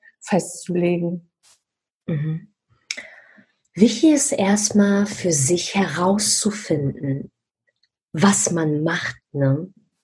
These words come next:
Speaker 2: Man muss sich natürlich erstmal bewusst sein, was macht man, was gibt man vor allem auch, ja? Was für Mehrwerte haben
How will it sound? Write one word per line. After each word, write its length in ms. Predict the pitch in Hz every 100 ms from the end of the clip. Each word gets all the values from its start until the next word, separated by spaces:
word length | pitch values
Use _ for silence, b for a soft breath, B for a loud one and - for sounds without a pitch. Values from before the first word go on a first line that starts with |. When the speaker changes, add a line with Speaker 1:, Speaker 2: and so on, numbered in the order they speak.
| _ -
Speaker 2:
Man 140 | 165
muss 140 | 160 -
sich 160 | 143
natürlich 320 | 160 - 160 -
erstmal 300 | 160 170 143
bewusst 440 | 135 143 208 -
sein, 260 | 139 131 123
was 360 | - - -
macht 400 | 185 202 - -
man, 260 | 147 135 135 B B
was 480 | 156 143 - - -
gibt 440 | - 226 220 - 165
man 180 | 143
vor 320 | 135 - 143 -
allem 320 | 139 139 135
auch, 240 | 135 135 -
ja? 260 | 139 143 B B B
Was 260 | 202 - -
für 140 | 240
Mehrwerte 960 | 208 190 180 185 226 233 220 226 220 214 - -
haben 460 | 214 240 262 262